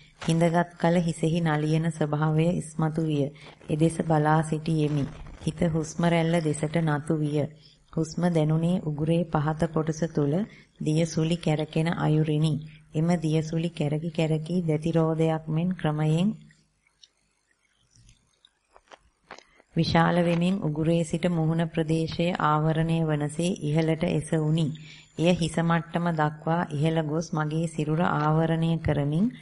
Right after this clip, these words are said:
රෝදයක් තුල මා සිටින බවක් අවබෝධ විය. සිරුරේ තද ගතියක් පැවති අතර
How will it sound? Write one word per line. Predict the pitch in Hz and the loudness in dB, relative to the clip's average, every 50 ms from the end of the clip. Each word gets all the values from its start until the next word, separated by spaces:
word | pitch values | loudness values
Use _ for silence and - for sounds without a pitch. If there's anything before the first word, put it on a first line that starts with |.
| - - - _ _ | -18 -20 -20 _ _
රෝදයක් | - - 160 160 165 165 170 175 175 170 170 - | -2 0 2 2 2 4 4 4 4 2 0 -2
තුල | - - 175 180 180 | -4 0 2 2 2
මා | 170 165 160 156 160 | 2 2 2 0 0
සිටින | 156 170 156 160 160 165 165 | -2 -4 -4 -2 -2 0 0
බවක් | 156 151 147 147 156 180 147 - | 2 2 2 2 2 0 0 -2
අවබෝධ | - 156 147 156 156 156 156 156 156 160 160 170 | -4 -2 -2 0 0 2 2 2 4 4 2 2
විය. | 165 165 160 156 143 - - - - - - - - - - _ - - - - _ _ _ _ - - - _ - - _ _ - - _ - - _ _ _ _ - - - _ - - - - - - _ - | 2 2 2 2 0 0 -4 -8 -14 -18 -16 -14 -14 -16 -18 _ -20 -20 -20 -20 _ _ _ _ -20 -20 -18 _ -20 -20 _ _ -20 -20 _ -20 -20 _ _ _ _ -20 -20 -20 _ -20 -20 -18 -18 -18 -18 _ -20
සිරුරේ | - - 185 175 175 175 165 180 180 185 | -6 -4 -2 -2 -2 0 0 0 0 0
තද | 180 - 165 156 156 165 156 | 0 0 0 2 2 2 2
ගතියක් | 170 170 165 - 165 170 175 180 180 - | 2 0 0 2 0 0 0 0 -2 -2
පැවති | - 156 151 151 156 156 156 - - | -2 0 2 2 2 0 0 -2 -2
අතර | 151 147 143 - 151 160 | -2 -4 -2 0 0 2